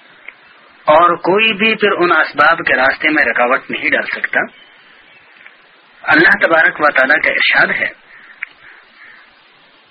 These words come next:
یہ جو رکوع ہے ساتواں، یہ آیت نمبر ایک، آیت نمبر اکسٹھ سے لے کر آیت نمبر اکہتر تک کے آیاتوں پہ مشتمل ہے۔ ارشاد باری تعالیٰ ہے،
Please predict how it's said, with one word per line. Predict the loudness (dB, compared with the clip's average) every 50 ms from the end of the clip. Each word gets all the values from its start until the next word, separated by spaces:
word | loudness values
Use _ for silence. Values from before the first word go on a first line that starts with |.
| _ _ _ -12
یہ | -6 -4 -4 -2
جو | 0 0 -2
رکوع | -2 -2 -2 -2 0 0 0
ہے | 0 -2
ساتواں، | -2 0 0 0 0 0 0 -4 -4 -4 -6 -10 -20 -20 -20 -20 _ -20 -20 -20 -20 -20 -20 -20 -20 -20 -20 -20 -20 -16 -10
یہ | -6 -2 0 0 0 2
آیت | 2 2 2 2 0
نمبر | -2 0 2 2
ایک، | 2 2 2 0 0 -2 -4 -12 -12 -14 -16 _ -8 -2 0 2
آیت | 2 0 0 0 -2 0
نمبر | 0 0 0
اکسٹھ | 0 0 -2 -2 -2 -2 -2 -2 -2
سے | -4 -4
لے | -4 -4 -2
کر | -2 -4 -4 -6 -8 -18 _ _ _ _ _ _ -20 -20 -20 -20 -20 -20 -20 -20 -20 -20 -20 -20 -20 -20 -20 _ _ -20 -10 -2 0
آیت | 0 2 0 0 -2
نمبر | -2 0 0 0 0 0
اکہتر | -2 -2 -2 -2 0 0 -2 -2
تک | 0 -2 -4 -2 0
کے | -2 0
آیاتوں | 0 0 0 0 0 -2 -2 -2
پہ | 0 -2
مشتمل | -2 -2 -2 -2 -2 -2 -2 0 0
ہے۔ | -2 -4 -4 -6 -12 -16 -20 -20 -20 -20 -20 -20 -20 -20 -20 _ _ _ _ _ _ _ _ _ _ -20 -18 -8 -4
ارشاد | -2 0 2 2 2 0 0 0
باری | 0 0 0 2
تعالیٰ | 2 2 2 2 2 2
ہے، | 0 -2